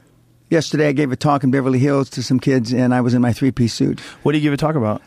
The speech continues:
Speaker 1: Uh, one of my mentees is a guy named Jason Capital, who is the, he doesn't say it this way, but he is the, uh,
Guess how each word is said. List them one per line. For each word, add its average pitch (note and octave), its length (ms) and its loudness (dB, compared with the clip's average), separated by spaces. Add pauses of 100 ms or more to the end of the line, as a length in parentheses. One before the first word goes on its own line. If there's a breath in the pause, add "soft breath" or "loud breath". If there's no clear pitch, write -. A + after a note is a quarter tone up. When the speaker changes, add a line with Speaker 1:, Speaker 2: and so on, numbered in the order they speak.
(100)
Speaker 1:
Uh, C#3+ 400 2
one D3+ 160 2
of E3 60 2
my D#3 100 2
mentees D3+ 460 2
is B2+ 160 -2
a C3 40 -2
guy C3+ 160 2
named B2+ 160 4
Jason C#3+ 320 2
Capital, B2 580 -2 (800 soft breath)
who D3+ 200 2
is A#2 240 2
the, B2+ 400 4
he C3+ 180 4
doesn't C#3+ 280 2
say C#3 260 0
it A#2+ 100 0
this B2 200 -2
way, A#2+ 160 2
but A#2+ 180 -2
he C#3 220 2
is A#2 160 0
the, A#2+ 300 2
uh, A2 200 0